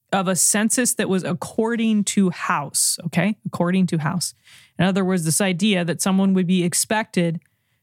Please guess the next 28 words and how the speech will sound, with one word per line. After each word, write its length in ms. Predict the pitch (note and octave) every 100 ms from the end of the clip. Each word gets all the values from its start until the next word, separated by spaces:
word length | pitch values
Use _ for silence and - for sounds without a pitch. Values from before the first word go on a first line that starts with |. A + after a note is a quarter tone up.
| _
to 160 | - G3
travel 640 | - A#3 A3+ A#3+ A#3 A3
to 400 | - - B3 B3+
their 260 | G3+ G3 F3+
quote 220 | - G#3
unquote 320 | G3+ - F#3+
house, 560 | F3+ - G3 E3+ - -
to 180 | -
their 200 | G3+ F#3
home, 500 | D#3 - G#3+ F3+ G3 G3+ - _ _ _
in 120 | -
order 220 | F#3+ F#3+ G3
to 140 | -
be 100 | G#3
enrolled 460 | F3+ E3 F3 F#3 F3
in 180 | E3+
this 160 | F3 D#3+
census. 400 | - E3+ D3+ D#3
So 140 | G#3+
it's 160 | A3+ -
not 160 | E4 D4
an 160 | C4
entirely 560 | A#3+ A3+ A#3+ A#3+ A#3+ F#3+
out 200 | F3+ G#3
of 60 |
the 80 | F#3
question 640 | - - F#3 - - F3+ E3+
idea 540 | D#3 E3 D#3+ C#3+ E3